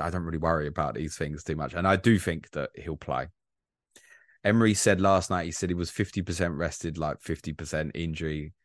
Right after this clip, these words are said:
Like, he felt discomfort on Wednesday, so they didn't risk him. I feel fairly certain if that had been a really important game for Villa last night, he'd have played. So I think he plays Sunday.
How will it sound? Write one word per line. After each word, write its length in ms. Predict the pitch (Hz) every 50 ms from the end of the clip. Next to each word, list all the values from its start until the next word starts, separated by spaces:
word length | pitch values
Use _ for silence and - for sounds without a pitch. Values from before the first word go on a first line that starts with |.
| _ _ _ _ _
Like, 200 | - 76 73 -
he 100 | - 85
felt 280 | 85 - 95 95 - -
discomfort 580 | - 87 - - - - 87 85 - - 69
on 100 | 64 82
Wednesday, 340 | 85 82 82 80 76 - 76
so 140 | 73 - -
they 100 | 76 76
didn't 240 | 73 85 80 80 80
risk 320 | 69 80 80 78 - - 82
him. 200 | 82 82 82 - _ _ _ _ _ _ _ _ _ _ _ _ _ _
I 60 | - -
feel 160 | - 120 101
fairly 320 | - - 98 87 87 85
certain 400 | 73 - - 90 90 92 90 92
if 140 | 92 85 -
that 180 | - 85 71 82
had 80 | 85
been 100 | 87 90
a 60 | 87
really 260 | 85 87 87 85 85 85
important 380 | 82 - - 92 87 71 80
game 180 | 82 85 90 87
for 120 | - -
Villa 180 | 85 92 90 90
last 280 | 90 90 87 85 -
night, 140 | - 90 87
he'd 80 | 78 71
have 60 | 80
played. 360 | - - 85 85 90 92 104 - _ _ _ _ _ _ _ _ _ _ _ _ _ _
So 200 | - - 92 82
I 40 | 76
think 240 | 73 - 80 76 -
he 80 | - 78
plays 260 | - 76 76 78 76
Sunday. 360 | - - 76 82 80 82 82